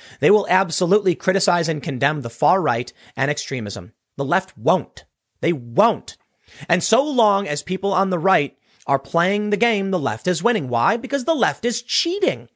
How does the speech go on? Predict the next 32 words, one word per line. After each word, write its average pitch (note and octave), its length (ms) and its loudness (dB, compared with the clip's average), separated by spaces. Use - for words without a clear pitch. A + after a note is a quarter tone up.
They A#3 100 4
say, A#3 140 2
"You B3+ 180 2
can't D#4 260 0
say D4+ 140 0
that. C#4 140 -2
You E4+ 60 0
have F4 60 -4
to D#4+ 80 -2
apologize." A3 800 0
And A#3 140 0
then B3 120 2
you'll B3 140 2
see A3+ 340 -2
Rogan, G3+ 580 2
you'll F3 100 4
see D#3+ 220 -4
this G3+ 220 2
guy, G#3 120 4
you'll A3 140 2
see A3+ 160 -2
everybody G3 240 0
say, E3 160 -2
"I'm F3 160 0
so D#3 400 2
sorry. B2 420 0
I, A2 200 -4
I B2 80 -2
shouldn't C#3+ 340 -2
have A2 120 -8
said A#2+ 240 -2
that. F#2+ 200 -10